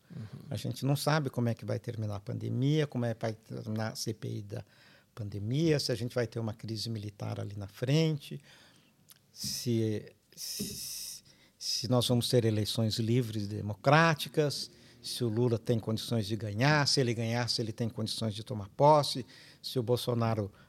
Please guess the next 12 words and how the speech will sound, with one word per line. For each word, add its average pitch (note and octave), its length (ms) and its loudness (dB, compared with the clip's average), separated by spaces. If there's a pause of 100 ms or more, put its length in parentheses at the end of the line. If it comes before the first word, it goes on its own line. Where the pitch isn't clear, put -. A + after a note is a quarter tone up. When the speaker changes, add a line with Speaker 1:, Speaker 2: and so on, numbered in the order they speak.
(120)
Speaker 2:
vai A#2 200 2
aceitar A2 400 0
a G2+ 40 -2
derrota, C3 680 4
se - 100 -6
ele A#2+ 100 0
vai A#2 140 0
mobilizar G#2+ 500 -2
suas - 240 -8
forças - 800 -4
milicianas A#2 1040 2 (400)
pra A2 200 -2